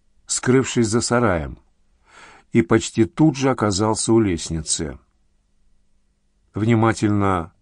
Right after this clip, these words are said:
осмотрев ее, начал подъем. Остановившись на ступени так, чтобы его голова не показалась в окне мансарды,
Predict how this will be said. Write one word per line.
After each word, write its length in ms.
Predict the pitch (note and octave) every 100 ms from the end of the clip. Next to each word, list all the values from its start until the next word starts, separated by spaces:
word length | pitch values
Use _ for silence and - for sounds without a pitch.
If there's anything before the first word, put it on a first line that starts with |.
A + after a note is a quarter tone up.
| _ _ _ _ _ _
осмотрев 720 | F#2+ - G2 - F2+ F2+ -
ее, 360 | A2 C3 C#3 - _ _ _ _ _ _ _ _
начал 360 | G#2+ G#2+ A#2
подъем. 520 | A2 C3 A#2+ F#2 F2+ G#2+ _ _ _ _ _ _ _ - - - - - -
Остановившись 840 | C3 - C#3+ C3+ C3 D3 - B2
на 120 | B2+ B2
ступени 580 | - A#2+ A#2+ A#2+ A#2
так, 560 | A#2 - C3+ G#2 - - _ _ _
чтобы 340 | - B2 A2+
его 180 | A#2 A#2
голова 380 | A2 A2 A2 A2
не 120 | G2+
показалась 720 | F2 G2 A2 G2+ G#2+ F#2 E2+ F#2+
в 40 |
окне 260 | F#2+ G#2+ G2
мансарды, 800 | F#2+ F2 A#2+ C#3+ A2+ F2+ D#2+